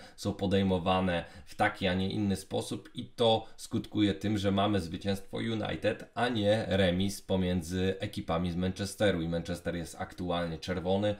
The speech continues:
a nie niebieski, jak przez wiele sezonów, mm, które miały miejsce, czy, e, padały inne rezultaty niż zwycięstwo United. Także jest to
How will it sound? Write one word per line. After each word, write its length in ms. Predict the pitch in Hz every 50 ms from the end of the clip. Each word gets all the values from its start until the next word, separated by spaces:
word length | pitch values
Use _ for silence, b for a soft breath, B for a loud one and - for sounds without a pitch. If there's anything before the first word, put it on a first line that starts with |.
| B B B B B B B B
a 100 | - 95
nie 160 | 101 101 98
niebieski, 540 | 95 90 87 85 95 98 98 - - - 90
jak 160 | 87 85 -
przez 240 | - - - 85 80
wiele 240 | 78 92 92 90 85
sezonów, 560 | - - 90 80 92 90 90 90 80 - - B B B B B B -
mm, 180 | 85 87 90
które 280 | 87 - - - 92 92
miały 280 | 92 95 92 90 87 85
miejsce, 600 | 87 95 101 113 120 117 - - 107 101 92 -
czy, 400 | - - - 90 90 92 90 90 B B B B
e, 560 | B - 87 85 87 87 87 87 85 85 85 85
padały 560 | - 95 92 87 92 90 90 87 87 87 85 B B B B -
inne 420 | 104 104 98 95 90 85 85 82 78 - - -
rezultaty 840 | 87 92 92 85 80 92 87 - - 85 - - - - 80 78 76 - - -
niż 220 | - 82 82 80 80
zwycięstwo 600 | 78 73 82 80 - - 80 78 - - - 87
United. 480 | 87 90 95 98 95 87 - - -
Także 300 | - 82 80 76 80 85
jest 200 | 85 85 82 -
to 200 | - 92 87 85